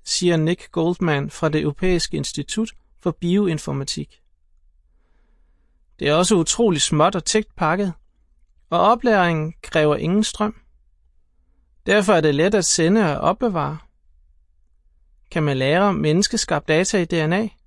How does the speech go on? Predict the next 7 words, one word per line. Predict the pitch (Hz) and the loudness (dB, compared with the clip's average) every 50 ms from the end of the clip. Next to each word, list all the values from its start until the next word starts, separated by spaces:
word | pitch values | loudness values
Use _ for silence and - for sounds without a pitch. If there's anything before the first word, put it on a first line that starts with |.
| _ _ _ _ _ _ _ _ _ _ _ _ _ _ _ _ _ _ - | _ _ _ _ _ _ _ _ _ _ _ _ _ _ _ _ _ _ -4
Ja, | 156 151 165 | -2 -2 -2
svarer | - - - 143 127 127 | -2 -4 -6 -6 -6 -6
forskere. | 135 - 147 135 131 135 - - - - 139 147 - - _ _ _ _ _ _ _ _ _ _ _ _ _ _ _ _ _ _ _ _ _ _ _ _ _ _ _ _ _ _ _ _ _ _ | -6 -6 -6 -6 -6 -6 -8 -8 -10 -10 -10 -12 -16 -20 _ _ _ _ _ _ _ _ _ _ _ _ _ _ _ _ _ _ _ _ _ _ _ _ _ _ _ _ _ _ _ _ _ _
Forskere | - 151 160 190 226 - - 214 165 | 0 2 4 4 2 2 2 2 2
har | 156 151 143 | 2 2 0
indkodet | - - 160 185 - - - 170 151 147 | 0 0 0 0 0 0 0 -2 -2 -2
tekst, | - - - 196 - - - - - | -2 -4 -4 -4 -4 -6 -10 -14 -18